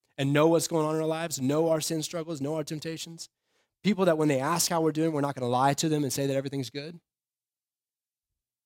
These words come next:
It's not easy, but it's the only way that we're gonna find real fellowship. Verse seven, when it says, "If we'll walk in the light, we'll have fellowship with one another." Accountability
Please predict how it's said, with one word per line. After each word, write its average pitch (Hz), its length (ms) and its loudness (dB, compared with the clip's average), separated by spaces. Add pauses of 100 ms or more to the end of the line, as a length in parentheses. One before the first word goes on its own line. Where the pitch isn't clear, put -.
(440)
It's 139 140 -2
not 180 160 2
easy, 135 280 2
but 113 100 -14
it's 110 140 -8
the 127 80 -6
only 170 180 0
way 147 160 0
that 131 100 -12
we're 123 60 -20
gonna 123 140 -10
find 117 420 -10
real 131 420 -4 (240)
fellowship. - 500 -10 (1160)
Verse 143 200 0
seven, 170 320 0
when 131 120 -2
it 123 60 -6
says, 139 340 0 (280)
"If 151 140 -10
we'll 151 80 2
walk 135 300 2
in 147 80 0
the 127 60 2
light, 135 220 0
we'll 127 120 -2
have 120 100 -6
fellowship 135 380 -4
with 139 80 -12
one 147 160 -6
another." 151 360 -8 (1500)
Accountability 156 1120 -2